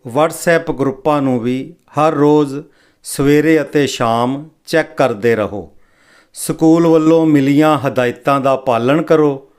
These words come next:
WhatsApp ਗਰੁੱਪਾਂ ਰਾਹੀਂ ਦੋਸਤਾਂ ਨਾਲ ਵੀ ਜੁੜੇ ਰਹੋ।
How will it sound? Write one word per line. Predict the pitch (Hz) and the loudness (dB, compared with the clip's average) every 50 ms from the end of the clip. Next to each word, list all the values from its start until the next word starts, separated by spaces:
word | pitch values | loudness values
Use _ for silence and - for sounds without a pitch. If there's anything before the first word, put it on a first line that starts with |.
| _ _ _ _ _ _ _ _ _ - | _ _ _ _ _ _ _ _ _ -12
WhatsApp | 127 120 151 170 170 - - - 175 165 160 143 135 | -6 -2 -2 -2 -2 -4 -2 0 2 2 2 0 -2
ਗਰੁੱਪਾਂ | 117 139 135 135 135 - 160 151 147 143 | -2 0 0 0 -2 -2 -2 0 0 2
ਰਾਹੀਂ | 135 123 117 110 131 131 131 127 143 165 - _ _ - | 0 0 0 -2 -4 -4 -4 -4 -6 -10 -14 _ _ -20
ਦੋਸਤਾਂ | 104 98 98 143 143 147 135 - - - 175 165 160 151 | -12 -4 0 2 2 2 0 -2 -4 -2 0 2 2 2
ਨਾਲ | 143 131 123 120 117 113 | 2 0 0 0 -2 -2
ਵੀ | 110 113 110 110 117 120 _ _ _ _ _ 117 | -4 -4 -4 -6 -6 -10 _ _ _ _ _ -8
ਜੁੜੇ | 107 127 135 135 135 139 131 117 | -2 0 0 2 2 2 0 0
ਰਹੋ। | 113 101 95 104 92 78 - | 0 -2 -6 -8 -12 -16 -18